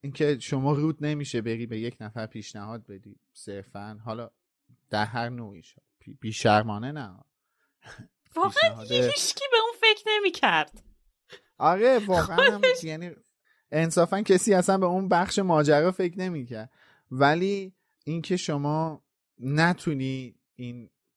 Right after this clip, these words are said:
Speaker 1: پیشنهاد رو به کسی بدی و نتونی اون چیزی که دلت می‌خواد به کسی که ازش خوشت اومده ارائه بدی، واقعاً یه معضلیه و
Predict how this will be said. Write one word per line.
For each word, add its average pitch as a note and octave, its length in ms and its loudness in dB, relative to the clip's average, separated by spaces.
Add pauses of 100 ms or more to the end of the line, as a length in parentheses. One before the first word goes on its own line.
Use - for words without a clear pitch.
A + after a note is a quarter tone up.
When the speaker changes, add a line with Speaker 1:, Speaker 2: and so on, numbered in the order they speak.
(120)
Speaker 1:
پیشنهاد B2+ 540 -4
رو C#3+ 60 -4
به C3 100 -4
کسی A#2 380 -6
بدی A2+ 720 -6 (100)
و G#2 320 -6 (720)
نتونی C3+ 600 -2
اون D3+ 120 -4
چیزی D3+ 300 -6
که D3+ 140 -4
دلت C#3+ 500 4
می‌خواد B2 360 0
به B2 120 -4
کسی C3 300 -4
که C#3+ 120 0
ازش A#2+ 340 -4
خوشت C3 380 -6
اومده G#2+ 420 -10
ارائه A2 240 -10
بدی، A2+ 380 -12 (300)
واقعاً A#2+ 260 6
یه C#3+ 120 -4
معضلیه A#2 920 -8 (720)
و A2+ 220 -6